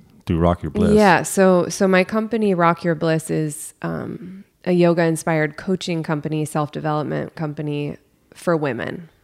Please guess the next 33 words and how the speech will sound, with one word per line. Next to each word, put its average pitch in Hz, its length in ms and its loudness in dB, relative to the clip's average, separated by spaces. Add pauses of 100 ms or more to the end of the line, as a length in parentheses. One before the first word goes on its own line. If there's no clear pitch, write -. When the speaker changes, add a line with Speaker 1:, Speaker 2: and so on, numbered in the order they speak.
Speaker 2:
So - 240 -2
we 160 200 2
lead 156 240 0
retreats 147 960 -4
in 151 240 -6
Mexico, 170 1160 -2
in 151 220 -4
Colorado, 156 1040 -2
in 143 140 -6
California, 147 720 -4
and 143 240 -4
then 147 80 -2
we'll 143 40 -6
be 143 160 -4
traveling, 147 680 -2
offering 139 480 -2
workshops. - 760 -4
And 156 340 0 (1160)
the 175 160 6
reason 170 800 4
that 156 200 0
we 151 320 0
created 165 480 2
Rock 143 240 0
Your 156 80 -4
Bliss 151 340 -4
was 156 240 -2
for 156 160 -2
women 151 380 -2
to 147 100 -6
have 139 300 -2
vulnerable 143 840 -4
conversations - 1120 -6